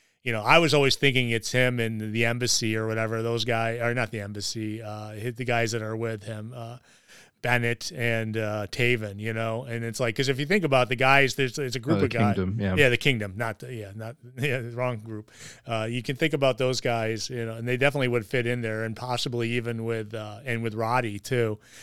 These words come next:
Speaker 1: which, you know, how long is Roddy gonna be able to go on screaming at him? You know, I think that that'll probably burn out real quick unless they come to some sort of conclusion. So
Speaker 2: Well,
Speaker 1: hopefully they
Speaker 2: Cole
Speaker 1: will.
Speaker 2: told Roddy he's no longer his best friend,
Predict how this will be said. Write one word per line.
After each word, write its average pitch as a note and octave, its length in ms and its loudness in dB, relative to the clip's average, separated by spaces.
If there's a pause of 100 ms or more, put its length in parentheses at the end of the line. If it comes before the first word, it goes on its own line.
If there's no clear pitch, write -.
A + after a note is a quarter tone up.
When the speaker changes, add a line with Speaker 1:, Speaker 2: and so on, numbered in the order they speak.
(240)
Speaker 1:
which, A#2+ 260 0
you B2+ 60 2
know, A2+ 180 0
how C#3 180 8
long C#3+ 180 6
is A2+ 140 0
Roddy B2+ 300 6
gonna A2+ 200 -2
be A2+ 140 0
able A2+ 220 0
to A#2 60 -4
go A#2 220 0
on A#2 380 -2
screaming B2 540 0
at A#2 260 2
him? G#2 180 -4
You G#2+ 120 -2
know, A2+ 260 0
I A2+ 80 0
think A2+ 240 -4
that A#2 160 -6
that'll B2 220 0
probably A#2 340 0
burn A#2 320 -4
out A2+ 240 -4
real A#2 220 -4
quick - 380 -6 (300)
unless B2+ 280 2
they B2+ 100 0
come B2+ 240 -2
to A#2 100 -4
some A#2+ 200 -2
sort B2 200 0
of A2 100 -8
conclusion. A2+ 720 -6 (460)
So - 140 0
Speaker 2:
Well, B2 140 8
Speaker 1:
hopefully C#3+ 220 8
they C3+ 100 8
Speaker 2:
Cole A#2+ 80 8
Speaker 1:
will. A#2+ 140 6
Speaker 2:
told A#2 400 6
Roddy A#2+ 280 6
he's G2 140 -2
no A2 140 2
longer G#2+ 240 2
his G2+ 100 2
best - 320 0
friend, G2+ 420 0